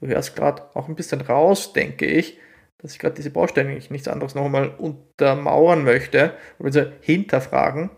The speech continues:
<laughs> ähm, brauchen wir wirklich Zugriff zu unseren internen und Organisations-Knowledge-Database, äh, über unser Rack? Äh, ja, nein. Ich finde auch diese Frage sollte, äh, geradlinig,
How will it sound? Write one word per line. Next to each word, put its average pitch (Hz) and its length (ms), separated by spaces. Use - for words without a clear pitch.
<laughs> 156 80
ähm, 143 320
brauchen 151 320
wir 143 180
wirklich 147 340
Zugriff 151 360
zu - 120
unseren 139 320
internen 139 580
und 143 200
Organisations-Knowledge-Database, 139 2250
äh, 135 220
über 143 300
unser 139 240
Rack? 143 320
Äh, 139 300
ja, 151 180
nein. 151 460
Ich - 140
finde 165 240
auch - 100
diese 147 180
Frage 143 540
sollte, 143 460
äh, - 760
geradlinig, 147 840